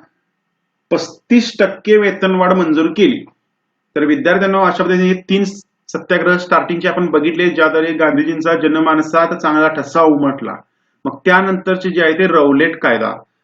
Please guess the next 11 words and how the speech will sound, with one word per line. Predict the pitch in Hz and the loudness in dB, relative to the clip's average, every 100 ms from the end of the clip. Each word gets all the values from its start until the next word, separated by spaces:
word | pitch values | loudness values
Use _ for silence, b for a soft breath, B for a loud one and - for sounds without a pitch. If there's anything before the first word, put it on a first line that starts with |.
| _ | _
मग | 139 | -2
रौलेट | 151 160 156 185 202 | 2 4 4 2 0
कायदा | 175 185 | 2 2
कसा | 185 165 175 | 0 -2 0
आला, | 165 165 165 - - _ | 2 2 -2 -6 -16 _
तर | 180 | -4
फेब्रुवारी | - 180 170 208 214 214 220 175 | 0 0 2 4 4 2 0 -2
एकोणीसशे | 160 - 185 185 - | -2 0 2 2 0
एकोणीस | 196 160 160 170 175 180 147 | 0 0 0 2 2 2 0
ला | 139 135 - - _ _ _ 135 | 0 0 -4 -16 _ _ _ -2
विधेयक | 135 135 135 185 214 | 0 0 2 2 2